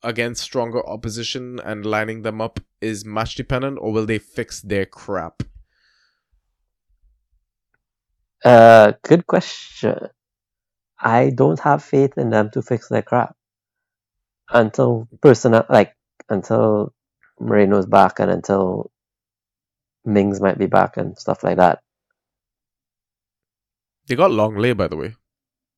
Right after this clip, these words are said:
Speaker 2: Oh, yeah, you're right. They did.
Speaker 1: So we might see something different coming back from international break.
Speaker 2: That's a good point.
Speaker 1: So, like, I feel like because there's a certain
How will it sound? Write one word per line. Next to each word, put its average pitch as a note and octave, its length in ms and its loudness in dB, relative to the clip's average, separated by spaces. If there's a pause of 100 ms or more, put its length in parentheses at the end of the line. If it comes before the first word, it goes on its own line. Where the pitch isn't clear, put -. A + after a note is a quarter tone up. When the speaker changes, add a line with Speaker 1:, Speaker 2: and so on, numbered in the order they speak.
(120)
Speaker 2:
Oh, D3 420 0
yeah, C#3+ 220 0
you're C#3 140 -2
right. C3 300 -4
They C3+ 100 -10
did. C#3+ 240 -8 (1500)
Speaker 1:
So G#2 320 -4
we G#2 120 -6
might C3 240 -4
see D3+ 160 -6
something A#2+ 400 -6
different F2+ 460 -8
coming F#2+ 240 -6
back F#2+ 220 -6 (120)
from G2 220 -12
international F2+ 500 -10
break. F2+ 220 -10 (540)
Speaker 2:
That's G#2 220 -6
a C3 40 -8
good G#2 200 -6
point. A2+ 360 -4 (1900)
Speaker 1:
So, - 200 0
like, D#3+ 240 4
I E3+ 80 8
feel A3 160 2
like G#3 180 4
because G3 240 0
there's E3+ 300 4
a F3 260 2 (100)
certain D#3 800 -4